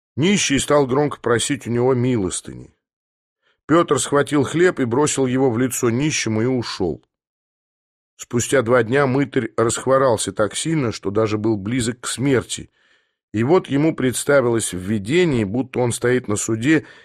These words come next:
и на весы кладут его дела. Злые духи принесли все злые дела.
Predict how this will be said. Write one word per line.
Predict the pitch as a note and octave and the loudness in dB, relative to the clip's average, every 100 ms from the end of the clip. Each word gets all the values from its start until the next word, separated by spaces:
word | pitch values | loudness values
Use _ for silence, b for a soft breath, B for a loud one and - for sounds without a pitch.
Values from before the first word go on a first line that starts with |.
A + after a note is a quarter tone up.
| B | B
и | A#2 | -2
на | A#2 | 2
весы | A2+ A2+ - D#3+ | 2 0 0 -2
кладут | - A#2+ A2+ C#3 - | 0 0 2 -2 -2
его | B2 B2+ | 0 2
дела. | A#2 B2+ A#2+ F2 - _ _ _ _ _ _ | 2 2 2 2 -2 _ _ _ _ _ _
Злые | A2+ A2 F3+ G3+ | -6 0 2 2
духи | D3+ D3 - | 2 0 -2
принесли | A#2 A2+ A#2+ - C#3+ | -6 -2 -2 -2 -2
все | A#2+ C#3+ | -2 -2
злые | B2 D3 C3+ G2 | 2 2 2 0
дела. | E2+ D2 A#1 | -2 -4 -8